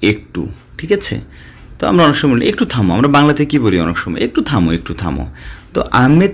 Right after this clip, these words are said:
ক্যাপ শোয়াইয়া, আহমেদ একটু থামো। এখন আমি যদি বলি, "কুল্লু নফর", কুল্লু মানে সব, নফর মানে লোক, "কুল্লু নফর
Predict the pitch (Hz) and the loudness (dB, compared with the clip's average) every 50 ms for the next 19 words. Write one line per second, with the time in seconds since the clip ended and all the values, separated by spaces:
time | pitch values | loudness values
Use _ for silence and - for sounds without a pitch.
0 | - - - 170 180 175 - - - - - 110 98 98 104 117 160 196 254 - | -4 -2 0 0 0 0 0 0 0 2 4 4 4 6 6 4 4 2 -2 -6
1 | - - - 110 101 98 101 117 117 113 - - 85 - - - 95 98 104 98 | -10 -8 -4 -2 0 2 2 0 0 -2 -4 -6 -8 -6 -6 -8 -8 -6 -6 -6
2 | 95 - 90 - - - 165 170 175 156 143 147 143 143 135 143 135 139 139 160 | -6 -6 -8 -6 -6 -6 -2 0 2 2 4 4 4 4 2 2 2 2 2 2
3 | 165 - - - - - - - - - - - 208 214 208 214 214 214 214 214 | 0 -2 -8 -16 -20 -20 -20 -20 -20 -8 0 2 4 4 6 4 4 4 4 6
4 | 214 220 220 190 151 131 123 - - 104 - - - 143 151 151 151 160 160 160 | 6 6 6 6 4 4 2 2 0 -2 -2 0 0 0 2 2 2 2 2 0
5 | 156 - - 139 143 165 160 160 123 107 104 101 - 110 104 107 107 107 104 101 | 0 -2 -2 -2 -2 -2 -2 -2 -2 -2 -2 -2 -2 -2 -2 0 0 2 2 2
6 | 92 92 - - - - - - - - - - 156 170 180 180 180 185 180 190 | 2 2 2 0 -2 -8 -18 -20 -20 -20 -2 2 2 4 4 4 2 2 4 4
7 | 196 185 143 117 113 113 113 - 98 101 139 170 | 6 6 6 4 2 2 0 0 0 0 0 0